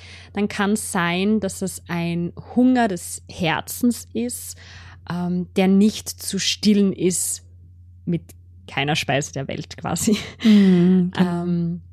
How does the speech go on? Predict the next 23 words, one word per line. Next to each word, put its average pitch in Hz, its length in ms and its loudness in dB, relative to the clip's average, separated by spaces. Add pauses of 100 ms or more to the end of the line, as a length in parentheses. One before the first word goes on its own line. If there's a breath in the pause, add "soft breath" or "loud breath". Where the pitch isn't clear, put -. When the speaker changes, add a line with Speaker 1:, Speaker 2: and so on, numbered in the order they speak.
(280)
Speaker 1:
dass 170 220 -4
es - 100 -12
einfach, 160 680 -6
ähm, 151 460 -8 (720)
woanders 151 600 -2
fehlt. - 500 -10 (680)
Ja. 156 220 -6
Speaker 2:
Mhm. 233 300 4 (720)
Mhm. 220 220 4 (920)
Genau. 190 280 4 (440 loud breath)
Und 202 320 4 (240)
gleichzeitig 196 580 0
aber 202 220 -2
auch, 185 340 -2 (280 loud breath)
dass 185 120 2
es 185 160 0
ganz 190 260 2
oft - 360 -4
passiert, 185 720 2 (440 soft breath)
deswegen 170 320 0
auch 170 140 -2
diese 170 280 2
Hungerart, 170 760 2